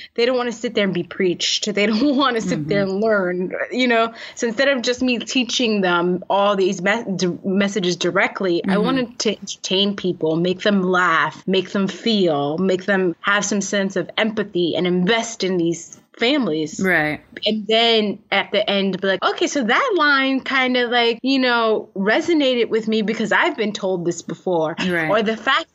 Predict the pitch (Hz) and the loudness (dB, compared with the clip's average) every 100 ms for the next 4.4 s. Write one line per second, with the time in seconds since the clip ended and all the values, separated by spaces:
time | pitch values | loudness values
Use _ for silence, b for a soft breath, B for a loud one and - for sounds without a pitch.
0 | - 254 233 214 - 240 247 208 185 277 | -2 0 2 0 -2 -2 0 0 0 -2
1 | - 226 196 196 - 220 220 180 175 170 | 0 0 0 0 -2 -2 0 -2 -2 -6
2 | - 277 311 277 208 208 208 196 202 202 | -2 0 2 0 0 -2 -2 -2 -2 -2
3 | 208 196 202 180 160 - 220 320 349 226 | -2 -2 0 2 0 0 2 4 2 2
4 | 202 185 185 | 2 2 -2